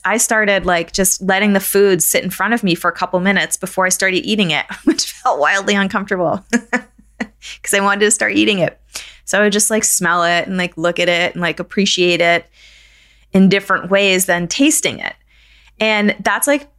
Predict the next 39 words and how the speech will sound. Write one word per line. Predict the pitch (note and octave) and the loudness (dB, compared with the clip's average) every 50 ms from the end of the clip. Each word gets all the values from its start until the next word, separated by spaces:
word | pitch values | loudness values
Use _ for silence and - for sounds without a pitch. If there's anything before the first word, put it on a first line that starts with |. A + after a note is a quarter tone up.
| _ - | _ -2
it's | - A3 G#3+ - - | 0 0 0 2 2
just | D4+ D4+ - | 2 2 2
a | E4+ E4 | 2 2
little | D4 A3+ A3+ A3+ A3+ A3+ | 4 4 4 4 4 2
playful | G#3+ - - G3 G3 G3 G3 G3 G3 | 0 0 0 0 0 0 0 2 0
example | F#3+ F#3 F#3+ F3 D#3+ F3+ F#3+ G3+ G3+ G3 | 2 2 0 0 -2 -2 0 0 2 2
of | F3+ - | 2 0
how | - - F#3+ F#3+ G3 | 0 -2 0 2 2
I | G3 G3 | 2 2
was | G3 F#3 F3+ - | 2 2 0 0
leaning | F3+ F3 F#3 F#3+ G3 G3 G3 G3 F#3+ - | -2 -2 0 0 2 2 2 2 0 0
into | - F3+ F3+ F3+ F#3+ F#3+ | -2 -2 -2 -2 -2 -2
the | F3+ F3 - - | 0 -2 -2 -2
energy | D#3+ D#3+ E3 F3 E3+ F3 E3+ | -2 0 0 0 0 2 0
of | E3+ E3 D#3+ | 0 0 0
discomfort | - F3 D#3+ - - - - - E3 F3 - - G#3+ A3 A3+ - - - | -4 -4 -2 -2 -2 -4 -4 -4 -4 -6 -2 0 2 2 2 0 0 0
in | F#3 F#3 | 2 4
a | F3 | 4
way | E3+ E3+ F3 E3+ E3+ F3 E3+ | 4 2 2 2 2 0 2
that | F3 E3 D#3+ | 0 0 0
didn't | - F3+ E3+ E3+ - | 0 0 -2 -2 -4
feel | - F#3+ F3+ E3+ E3 D#3+ | -2 0 2 2 2 0
wildly | E3+ D#3+ D#3+ D#3 D#3+ E3 E3 E3+ E3+ D#3+ D#3 D#3 D#3+ D#3 D#3 D3 - - | -2 -2 0 0 0 0 0 0 -2 -2 -4 -4 -4 -2 -2 -2 -2 -4
uncomfortable. | D3+ D3+ C#3 - - - D#3+ - - - - - - - - _ _ _ _ _ _ _ _ - | -6 -6 -6 -6 -10 -12 -12 -10 -12 -8 -8 -8 -8 -8 -12 _ _ _ _ _ _ _ _ -4
So | - G3 | -4 -2
just | F3+ - A#3 B3 B3 - | 0 0 0 0 0 0
begin | D4+ C4+ G3 G#3+ G3+ G3+ G3+ | 0 0 2 2 2 2 0
to | G3+ F3 | 0 0
shift | - - - - F#3 F3 - - | -2 -2 0 0 -2 -2 -2 -4
the | - - - | -4 -2 -2
energy | C#3+ D3 D3+ D3 D3 D3+ C#3+ A#2 | -2 0 0 0 0 0 0 0
of | - - - | -2 -2 -2
it. | F2 E2 - - _ _ _ _ _ _ _ _ _ - | -4 -4 -4 -6 _ _ _ _ _ _ _ _ _ 0
The | B3+ B3 A#3+ | 2 2 2
same | - A3 G#3 G#3 G3+ G#3 | 2 2 2 2 2 2
thing | G#3 - G3+ G3 F#3+ F#3+ F#3 | 2 2 0 0 2 0 0
can | - G#3+ G3+ | -2 -2 -2
happen, | F#3 - F#3 E3+ E3+ - E3+ E3 E3 E3 | 0 0 -2 -2 0 -2 -4 -4 -2 -6
like, | D#3+ D3+ D3+ D3 - - | -4 -4 -4 -4 -6 -12